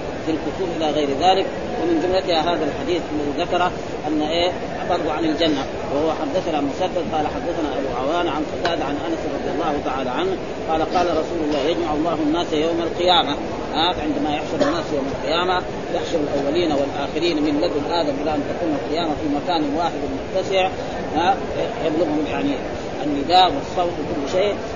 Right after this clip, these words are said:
ويلجمهم العرق، وتكون الشمس قريبة منهم، حتى أن بعض الناس يلجمهم العرق.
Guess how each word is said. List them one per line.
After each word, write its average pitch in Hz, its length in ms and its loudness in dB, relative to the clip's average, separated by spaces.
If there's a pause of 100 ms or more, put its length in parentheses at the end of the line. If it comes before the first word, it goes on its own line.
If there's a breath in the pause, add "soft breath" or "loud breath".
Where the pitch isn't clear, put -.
(200)
ويلجمهم 160 600 2
العرق، 151 380 4 (600)
وتكون 170 320 -2
الشمس 165 380 0
قريبة 160 280 2
منهم، 180 460 2 (340)
حتى 170 240 2
أن 160 140 2
بعض 156 200 0
الناس 160 220 2
يلجمهم 151 540 0
العرق. 185 260 4